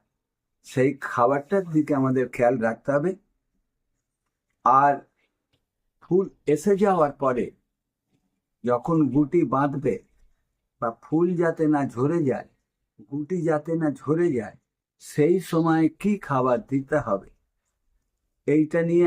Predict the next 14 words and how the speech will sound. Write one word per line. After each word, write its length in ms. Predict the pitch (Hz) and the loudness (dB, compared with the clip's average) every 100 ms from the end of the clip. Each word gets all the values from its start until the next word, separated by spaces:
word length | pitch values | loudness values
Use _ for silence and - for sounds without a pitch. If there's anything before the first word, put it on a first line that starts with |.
| 147 | 2
আলোচনা। 420 | 139 139 160 170 196 - _ _ 131 | 0 0 0 0 -2 -10 _ _ 0
আর 160 | 151 151 | 0 0
কিছু 260 | 170 - 190 285 - _ _ _ _ _ | -4 -2 -2 -2 -14 _ _ _ _ _
অন্য 200 | 131 156 170 147 | 0 2 2 2
ধরনের 380 | 147 160 180 165 - | 2 2 -2 -4 -2
খাবার, 320 | 107 101 98 _ _ _ _ _ _ _ - | -2 -2 -6 _ _ _ _ _ _ _ -2
এর 160 | 160 165 | -2 0
সঙ্গে 240 | 165 160 165 | -2 2 2
অতি 140 | 151 160 143 | 2 2 2
অবশ্যই 340 | 160 - 175 160 | 0 0 0 2
আমাদের 260 | 151 156 151 | 2 2 0
খেয়াল 200 | - 131 139 | -2 -2 0
রাখতে 240 | 143 139 151 | -4 -2 0
হবে 160 | 156 | 0